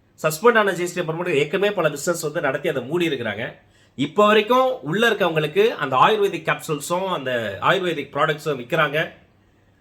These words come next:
அவர்களுக்கு போட்டவங்களுக்கு, காசு போட்டவங்களுக்கு ஆட் பார்க்கறது மூலமா காசு கிடைக்குது. But அடுத்த, அடுத்த, அடுத்த பிரமில் அடுத்து செய்றவங்களுக்கு எப்ப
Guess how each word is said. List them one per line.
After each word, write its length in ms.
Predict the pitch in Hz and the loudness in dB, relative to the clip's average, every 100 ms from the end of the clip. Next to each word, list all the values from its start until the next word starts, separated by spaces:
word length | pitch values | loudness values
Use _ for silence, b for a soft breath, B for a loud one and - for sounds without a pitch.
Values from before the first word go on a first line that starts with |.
| _ - | _ -2
அவர்களுக்கு 500 | 117 156 165 151 135 | 4 4 4 2 2
போட்டவங்களுக்கு, 640 | 175 190 180 156 151 156 | 0 4 4 4 2 0
காசு 320 | 151 151 175 160 | 6 6 6 0
போட்டவங்களுக்கு 600 | 143 135 139 131 131 151 | -4 -2 0 0 0 4
ஆட் 240 | 135 165 | 6 6
பார்க்கறது 380 | 175 151 135 123 | 4 -2 -4 -6
மூலமா 260 | 127 131 147 | -4 -2 0
காசு 320 | 123 143 147 | 2 0 0
கிடைக்குது. 400 | 127 120 120 127 196 - | -4 -4 -4 -4 -6 -2
But 160 | 131 131 127 | 0 0 2
அடுத்த, 320 | 175 226 226 180 | 2 2 2 4
அடுத்த, 260 | 170 196 180 | 4 2 2
அடுத்த 300 | 160 175 160 | 2 0 -2
பிரமில் 360 | 160 175 170 135 | -2 -2 2 0
அடுத்து 180 | 147 170 | 0 -6
செய்றவங்களுக்கு 580 | 151 131 120 113 160 196 202 B B | -4 -2 -2 -6 -2 -2 -2 B B
எப்ப 580 | 120 175 190 - - | 2 4 4 0 2